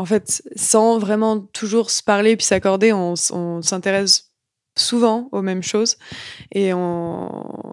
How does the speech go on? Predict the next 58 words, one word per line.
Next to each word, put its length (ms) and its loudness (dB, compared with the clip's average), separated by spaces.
et 100 -6
du 140 -10
coup, 180 -10
bah, 200 -4
c'est, 300 -4
euh, 180 -8
c'est 180 0
surtout 360 -2
ça 300 0
qu'on 160 -6
partage. 500 -6
Elle 140 6
a 80 4
commencé 440 6
à 140 8
faire 240 4
un 120 6
peu 120 4
de 400 8
méditation 640 6
et 60 6
elle 100 4
n'y 60 4
arrivait 260 6
pas. 300 -2
Euh... 840 4
et 180 2
ça 140 4
l'énervait 600 10
énormément, 540 10
mais 80 4
ça 160 2
l'énervait. 560 8
Et, 240 10
euh... 200 10
et 40 4
puis 120 -2
du 100 2
coup, 140 4
on 100 8
parlait, 300 6
parce 180 4
qu'on 240 6
parlait 240 6
un 120 8
peu 120 4
des 120 4
blocages 540 8
aussi 280 4
un 100 6
peu, 160 4
euh, 480 8
mentaux 460 4
qu'on 160 -2
peut 160 2
avoir 360 4
et, 220 0
euh, 40 0